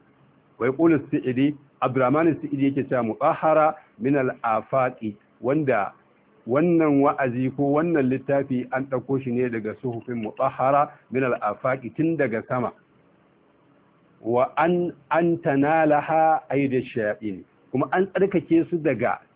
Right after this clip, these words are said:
shedanu, ba za su je hannun shedanu ba, wa'innan littattafai.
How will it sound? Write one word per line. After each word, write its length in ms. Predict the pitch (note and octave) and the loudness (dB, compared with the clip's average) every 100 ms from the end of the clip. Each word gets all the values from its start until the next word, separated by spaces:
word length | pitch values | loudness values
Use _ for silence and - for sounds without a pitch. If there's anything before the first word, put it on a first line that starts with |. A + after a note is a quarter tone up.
| _ | _
shedanu, 840 | - - C#3+ C3+ C#3+ C3 C3 D3+ C#3+ | -10 -2 0 0 2 2 4 4 4
ba 100 | B2 | 2
za 140 | C#3+ - | 2 0
su 60 | |
je 140 | A#2+ B2 | -2 0
hannun 280 | B2 B2+ C3 | 0 0 -2
shedanu 460 | B2 G2 F#2+ G#2+ | -4 -6 -6 -4
ba, 160 | G#2+ G#2 - - | -4 -4 -8 -6
wa'innan 380 | B2 A#2+ A#2 A2+ | -4 -2 -2 -2
littattafai. 480 | G#2 G2+ - - | -4 -8 -14 -20